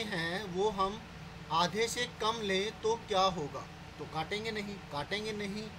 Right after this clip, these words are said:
तो point नहीं आएंगे, point नहीं आएंगे तो ये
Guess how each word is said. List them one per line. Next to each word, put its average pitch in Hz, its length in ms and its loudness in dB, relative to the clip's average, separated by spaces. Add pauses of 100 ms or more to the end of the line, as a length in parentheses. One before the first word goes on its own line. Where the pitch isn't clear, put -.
(120)
तो 156 80 -6 (100)
point 202 220 0
नहीं 214 260 -2
आएंगे, 196 260 0 (140)
point 233 220 0
नहीं 220 240 -2
आएंगे 170 420 0 (720)
तो 254 120 -2
ये 233 260 0